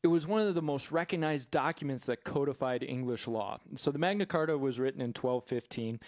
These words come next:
and it was between king and some rebel barons who really didn't like what the king was doing. So they came to an agreement and wrote the Magna Carta, which the Magna Carta really,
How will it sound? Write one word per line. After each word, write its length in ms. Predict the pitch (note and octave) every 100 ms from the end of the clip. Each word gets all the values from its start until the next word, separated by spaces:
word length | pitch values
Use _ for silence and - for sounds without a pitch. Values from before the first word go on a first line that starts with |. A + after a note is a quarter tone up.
| - - -
and 120 | C#3+
it 40 | D3
was 120 | C#3
between 480 | D3 - F#3 F3+ F3
king 440 | - E3 F#3 G3 _ _ - _ _ -
and 440 | D#3 C#3+ C#3 C3 -
some 280 | - C3+ C3
rebel 300 | D3 D#3+ D3
barons 640 | C3 C#3 C3 A#2+ A#2 - -
who 420 | B2 C3 B2+ B2+ -
really 280 | D3 F3
didn't 240 | D#3+ D3+ C#3
like 220 | C3+ B2+
what 80 | B2
the 80 | -
king 220 | C3+ B2
was 180 | A2+ G#2+
doing. 320 | E3 B2+ G2 - - - - _
So 220 | - - D3
they 120 | F3
came 340 | - G#3 G#3+
to 140 | G3+ G3+
an 120 | E3+
agreement 560 | C#3 D3+ D3+ C3+ A#2+ - -
and 180 | C#3+ C3
wrote 240 | C#3 F3+
the 80 | E3
Magna 300 | D3+ C#3+ C3+
Carta, 320 | - D#3 D#3
which 260 | C3+ C3 -
the 60 | C3+
Magna 320 | D3+ A3 G3
Carta 300 | - E3 D3
really, 460 | C3 D3+ D#3 C#3+